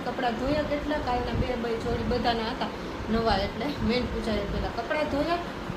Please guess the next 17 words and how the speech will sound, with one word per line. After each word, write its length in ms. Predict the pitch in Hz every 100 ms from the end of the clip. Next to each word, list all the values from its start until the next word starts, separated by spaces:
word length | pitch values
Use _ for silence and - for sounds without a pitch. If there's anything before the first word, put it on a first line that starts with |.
| 208
અને 140 | 190
સાડા 260 | 190 254 226
અગિયાર 320 | 208 294 294
થઈ 180 | - 330
ગયા 140 | 320
છે 120 | 277 220
અને 120 | 196
હજી 280 | 185 190 226
રસોઈ 220 | 262 208
બાકી 300 | 254 277 349
છે 140 | -
અને 180 | 202 190
બેડશીટ 520 | 208 262 254 294 240
આજ 100 | 233
બદલાવી 580 | 214 254 294 302 202 190
તો 320 | - 190 226
થોડી 280 | 208 196